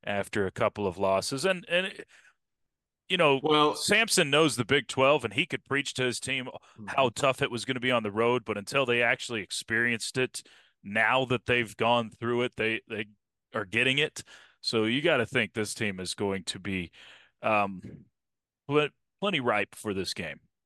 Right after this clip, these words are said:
Speaker 2: Yeah, you know, and, and angry may not ne-, necessarily be the right way to phrase it, but, uh, I, I think even more important, they'll be extremely motivated.
Speaker 1: That's a better word. Yep.
Speaker 2: Yeah, and that's the, you know, all the little things,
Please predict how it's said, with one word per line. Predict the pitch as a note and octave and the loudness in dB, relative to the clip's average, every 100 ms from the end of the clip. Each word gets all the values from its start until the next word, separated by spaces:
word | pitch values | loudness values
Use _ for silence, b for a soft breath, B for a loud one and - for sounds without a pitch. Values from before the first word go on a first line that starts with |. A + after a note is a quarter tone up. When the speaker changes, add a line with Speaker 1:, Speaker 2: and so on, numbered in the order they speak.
| _ _ _ _ _ _ _ | _ _ _ _ _ _ _
Speaker 2:
Yeah, | - F#3+ F#3 F#3 | 2 2 2 0
you | F#3+ | 2
know, | F3 D#3+ | 4 2
and, | D3+ D3+ | 0 -2
and | D3+ D3 | -2 -2
angry | D3 D3 A2 A#2+ | -2 -2 -2 -2
may | G#2+ A2 | 0 -2
not | G#2+ G2+ - | -2 -4 -6
ne-, | A2+ | -10
necessarily | A#2+ A2+ - - A#2+ G#2 | -6 -6 -6 -2 0 0
be | F#2 A2 | 0 0
the | G2 | 0
right | F#2 G2+ - | 0 0 0
way | G#2 G2+ | -2 -2
to | |
phrase | F2 - A2 G#2+ | -4 -2 0 0
it, | A2 G2+ | -4 -6
but, | G2 G#2 - - _ _ | -4 -4 -4 -10 _ _
uh, | G#2+ - - | -10 -10 -12
I, | G#1+ A#1 G2+ F#2 G#2 | -14 -8 -8 -6 -6
I | |
think | B2 A2 A2 | -4 -2 -2
even | G2 | -4
more | F#2+ G#2 G#2+ | -4 -2 -2
important, | F#2 A2+ G#2+ F#2+ F2+ | -2 -4 -4 -6 -4
they'll | G2+ | -2
be | F#2+ | -2
extremely | G2 - - A2+ G#2 | -4 -6 -6 -4 -4
motivated. | F2 E2 F2 E2+ D2 D2+ C#2 C2+ - - | -6 -6 -6 -6 -8 -10 -10 -14 -18 -4
Speaker 1:
That's | A2+ - | -4 -2
a | G#2+ | -2
better | G2 F#2 | -2 0
word. | F#2 E2+ | -2 -4
Yep. | G#2 G2+ - _ _ b _ _ - | -2 -4 -4 _ _ b _ _ -10
Speaker 2:
Yeah, | F#2+ E2+ D#2+ D2 D2 | -8 -8 -10 -12 -12
and | G2 F#2 | -8 -2
that's | G2+ G#2 - | 0 0 -4
the, | - G2+ F2+ E2+ E2 - b b b b b _ | -4 0 0 0 -4 -10 b b b b b _
you | - G2+ | -4 0
know, | |
all | F#2+ G#2+ | 4 4
the | G#2+ | 4
little | G#2 A2 G#2+ | 4 4 2
things, | - A2 G2+ G2 G2 F#2+ F#2 - - | 0 -4 -2 -4 -6 -6 -6 -6 -8